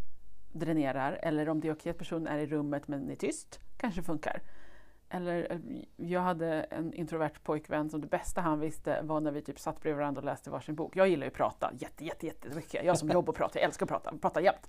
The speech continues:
Det vill inte han. <laughs> Så då och då satt vi och läste varsin bok bredvid varandra och varje gång han satt, du vet, jag petade på axeln och bara, "Linnea,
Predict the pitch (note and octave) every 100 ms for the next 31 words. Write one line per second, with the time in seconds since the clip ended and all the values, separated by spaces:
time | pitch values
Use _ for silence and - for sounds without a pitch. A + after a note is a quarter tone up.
0 | - D#3+ - D#3+ F#3 E3+ F3 - - -
1 | - - - - F#3+ D4 - D#4+ C#4 C4+
2 | C4 G#4 C#4 C4+ D4 F#4 D4 C4+ C4+ B3
3 | A#3 A#3 G#3+ G#3 G#3+ G#3+ G3+ F#3+ F3+ F3+
4 | F3+ - A#3 C#4 A#3 A#3+ A#3+ A#3 G#3+ G#3+
5 | G#3 G3+ G3+ G3 G3+ G#3+ A3 - G#3 A3+
6 | A#3+ - G3 - F#3 F3 F#3+